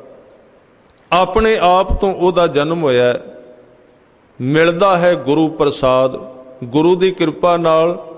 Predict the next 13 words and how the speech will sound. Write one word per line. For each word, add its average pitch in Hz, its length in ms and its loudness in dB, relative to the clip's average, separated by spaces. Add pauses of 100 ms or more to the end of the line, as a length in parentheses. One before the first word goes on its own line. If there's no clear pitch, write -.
(420)
ਇਹ 175 180 4
ਸਾਰਾ 147 360 2
ਵਿਸ਼ਾ 147 340 0
ਜਿਹੜਾ 127 280 0
ਹੈ, - 360 -4 (280)
ਗੁਰੂ 160 220 2
ਗ੍ਰੰਥ 175 300 0
ਸਾਹਿਬ 156 360 0
ਦੇ 139 140 2
ਵਿੱਚ 127 360 -2 (560)
ਗੁਰ 165 300 0
ਪ੍ਰਸਾਦ 139 640 0
ਦੁਆਰਾ 127 520 0